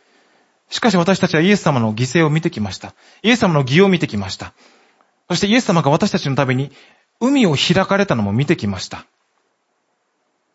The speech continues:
これ私たちの技でしょうか？私たちの努力でしょうか？神様が道を開かれたんです。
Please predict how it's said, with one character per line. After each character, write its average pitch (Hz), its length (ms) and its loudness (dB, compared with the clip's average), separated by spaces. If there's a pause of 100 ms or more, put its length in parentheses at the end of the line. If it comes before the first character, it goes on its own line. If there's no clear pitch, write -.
(400)
こ - 80 2
れ 220 80 4
私 190 280 2
た 202 100 0
ち 117 100 -4
の 101 80 0
技 135 240 2
で 143 80 0
し - 100 -4
ょ 104 60 -4
う 92 40 -8
か？ - 140 -16 (220)
私 254 180 2
た - 80 2
ち - 80 -2
の 139 80 0
努 160 160 4
力 190 220 2
で 101 80 -2
し 104 100 -6
ょ 101 40 -2
う 90 40 -8
か？ - 180 -12 (2000)
神 233 280 0
様 143 260 2
が 127 120 2
道 135 200 2 (220)
を 196 60 2
開 202 360 2
か 214 120 0
れ 208 100 2
た 110 120 -4
ん 90 100 -8
で 85 80 -16
す。 - 200 -18